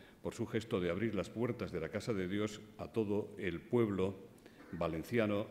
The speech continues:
el pasado nueve de octubre. La Iglesia, tantas veces tachada sin fundamento de ser insensible a las inquietudes de nuestra sociedad,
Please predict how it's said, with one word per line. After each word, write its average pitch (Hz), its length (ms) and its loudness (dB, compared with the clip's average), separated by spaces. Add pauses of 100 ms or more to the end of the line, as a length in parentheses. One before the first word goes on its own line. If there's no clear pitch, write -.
el 90 160 -2
pasado 104 540 0 (160)
nueve 95 600 -2
de 92 80 -4
octubre. 90 540 0 (460)
La 98 120 2
Iglesia, 110 720 2
tantas 101 400 0
veces 90 520 -2 (400)
tachada 98 680 2 (360)
sin 98 180 -2
fundamento 98 600 2
de 87 120 -4
ser 117 240 0
insensible 101 840 0 (500)
a 95 80 0
las 90 220 0
inquietudes 104 680 0 (120)
de 87 160 0
nuestra 85 540 0
sociedad, 113 500 2